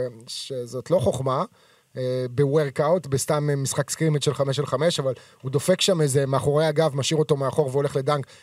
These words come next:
יש לו סקילסט, כן? יש לו כדרור, יש לו קליעה, הוא שחקן, הוא החבילה שלמה. ואתה גם אומר לעצמך, "טוב, הוא יגד-,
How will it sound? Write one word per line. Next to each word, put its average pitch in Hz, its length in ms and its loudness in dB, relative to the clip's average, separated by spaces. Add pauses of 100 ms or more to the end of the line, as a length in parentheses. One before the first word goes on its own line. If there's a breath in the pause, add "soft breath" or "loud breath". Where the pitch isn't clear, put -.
(100)
יש 160 160 2
לו 226 60 4
סקילסט, - 480 -4
כן? 160 240 0
יש 143 160 -2
לו 175 60 0
כדרור, 139 400 0
יש 135 100 -2
לו - 60 2
קליעה, 135 340 0 (360 loud breath)
הוא 135 120 -4
שחקן, 180 360 0
הוא 185 80 4
החבילה 165 380 2
שלמה. 180 260 0 (340 soft breath)
ואתה 139 200 0
גם 147 140 2
אומר 160 200 2
לעצמך, 160 460 0
"טוב, 151 220 2
הוא 127 140 -4
יגד-, 104 180 -6